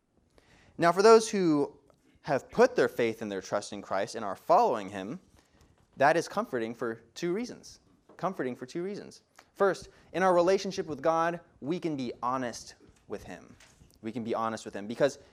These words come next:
he already sees and knows all things about us. We don't have to hide our sins. We don't have to delay in confession until we get ourselves cleaned up. Um, sometimes we feel like,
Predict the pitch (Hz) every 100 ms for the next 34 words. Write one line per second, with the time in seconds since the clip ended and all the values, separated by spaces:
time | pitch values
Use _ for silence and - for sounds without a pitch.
0 | _ - 277 240 233 233 - - - 277
1 | 285 185 180 233 294 135 98 85 80 104
2 | 90 76 - - - _ _ - - _
3 | - 185 190 214 165 - 202 196 190 147
4 | 123 - 123 104 87 87 - _ _ _
5 | _ - 143 185 196 196 156 156 165 180
6 | 190 156 143 135 113 175 175 - 117 113
7 | 175 156 139 139 135 135 143 135 - -
8 | 180 165 156 160 101 - _ _ _ _
9 | _ _ - 90 69 58 - _ _ _
10 | _ _ - 151 165 160 143 131 160 147
11 | 135 120 -